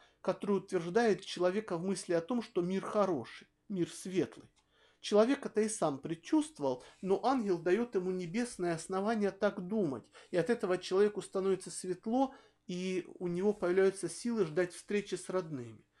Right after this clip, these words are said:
Эта встреча с родными будет как бы завершением сказки, хотя само событие вынесено за пределы повествования. Оно подразумевается,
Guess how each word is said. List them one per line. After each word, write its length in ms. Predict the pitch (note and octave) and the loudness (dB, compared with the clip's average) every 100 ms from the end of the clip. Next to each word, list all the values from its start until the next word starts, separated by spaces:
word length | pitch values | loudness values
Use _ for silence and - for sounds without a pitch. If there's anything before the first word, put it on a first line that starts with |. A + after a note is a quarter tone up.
| _ _ | _ _
Эта 180 | E3 F3+ | -4 -2
встреча 380 | - G3+ G3+ | 4 2 2
с 100 | F3+ | -6
родными 440 | - F3+ G#3 B3 D#3+ | 0 0 0 0 -2
будет 360 | D3 F3+ F3+ | -2 2 2
как 220 | - F3+ D#3 | 2 -4 2
бы 220 | F3 - | 2 2
завершением 720 | D3+ F3 G#3 - G3 D3 C#3 | -4 2 2 4 2 2 -4
сказки, 580 | D3 - C#4+ C#4+ - D3 - - | -6 0 2 2 -4 -6 -8 -12
хотя 260 | - F3 G3 | -8 2 2
само 380 | - G3 G#3+ | 2 0 0
событие 560 | G#3+ G3 F3 B3+ B3+ E3+ | 0 0 0 0 0 0
вынесено 520 | E3 A#3 G3 - E3+ | 2 0 0 -2 -4
за 120 | D#3+ | -2
пределы 440 | E3 E3+ E3+ A3 G3 | -4 -4 2 4 4
повествования. 920 | F#3+ F#3+ F#3 - G#3 F#3 C#3 C3+ C3 - - | 4 0 -2 -4 -2 0 -2 -2 -6 -10 -6
Оно 240 | E3+ F#3+ | 2 4
подразумевается, 1200 | G3+ G3+ F3+ G3+ G3 A3 A3 G#3 C#3 B2 - C#3 | 6 4 4 4 4 0 4 4 4 2 -4 -12